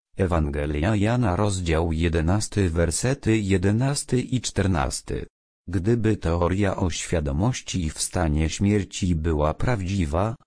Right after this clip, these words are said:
to czyż nie jest dziwne, że Łazarz nie podał żadnego opisu ze swych przeżyć podczas tych czterech dni? Nikt nie ma prawa twierdzić, że był on w piekle cierpień, ponieważ nasz Pan nazywa go swym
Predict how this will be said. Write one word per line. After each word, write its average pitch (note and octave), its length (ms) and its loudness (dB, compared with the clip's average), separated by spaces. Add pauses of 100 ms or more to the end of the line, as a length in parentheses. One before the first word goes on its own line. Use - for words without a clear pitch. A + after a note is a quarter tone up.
to B2 160 0
czyż - 320 -2
nie F#2 180 4
jest F#2 300 0
dziwne, D2+ 640 -4 (200)
że F2+ 240 2
Łazarz F2 600 0
nie A#2 160 2
podał F#2 560 0
żadnego G2 720 2
opisu E2+ 520 -2
ze E2 240 -2
swych - 360 -4
przeżyć G#2+ 600 -2
podczas - 680 -2
tych - 260 -6
czterech F2+ 520 -2
dni? E2 400 -4 (440)
Nikt C#3+ 320 2
nie A#2 220 4
ma E2+ 160 2
prawa E2 440 0
twierdzić, D#2 960 -2 (220)
że F2 180 2
był E2+ 300 2
on A2 300 0
w - 100 -4
piekle C3+ 440 -2
cierpień, D#2 720 -4 (200)
ponieważ F2+ 640 2
nasz G#2 260 0
Pan E2 380 0
nazywa A#2 480 0
go G#2 200 2
swym G2 400 2